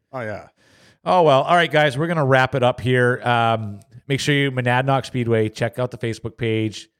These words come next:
Speaker 2: If you didn't screenshot it when we put it up there, full schedule for Friday, Saturday, and Sunday is on there.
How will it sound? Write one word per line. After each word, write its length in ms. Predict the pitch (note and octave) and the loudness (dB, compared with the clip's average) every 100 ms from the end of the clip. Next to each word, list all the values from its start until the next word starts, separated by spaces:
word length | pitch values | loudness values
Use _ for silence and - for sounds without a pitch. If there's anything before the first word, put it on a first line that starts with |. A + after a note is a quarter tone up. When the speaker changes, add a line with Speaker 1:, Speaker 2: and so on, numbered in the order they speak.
| _ | _
Speaker 2:
If 120 | G2 | -8
you 60 | A2 | 0
didn't 240 | B2 C3 | 2 2
screenshot 680 | - C3+ C3 A#2+ B2+ A#2+ A#2+ | -2 -4 -4 -2 2 2 2
it 100 | A#2+ | -2
when 100 | A#2+ | -4
we 80 | A#2 | -4
put 200 | - A#2+ | -2 -2
it 60 | |
up 240 | A2+ A2 - | 0 -2 -4
there, 300 | G#2+ G#2 - _ _ | -8 -8 -10 _ _
full 320 | - C#3+ D3 | -2 0 0
schedule 440 | - C#3 B2 B2+ | -2 -2 0 -2
for 120 | A#2+ | -4
Friday, 320 | G#2+ A#2 A#2 B2 | 0 2 2 0
Saturday, 460 | C3 B2+ A#2+ B2 | 0 0 0 -2
and 100 | A#2+ | -4
Sunday 320 | - A#2+ A#2 | -2 0 0
is 240 | A2 A#2 A#2+ | 0 0 0
on 220 | A2+ A2 | 0 0
there. 320 | A2 G#2+ A2 | 2 2 0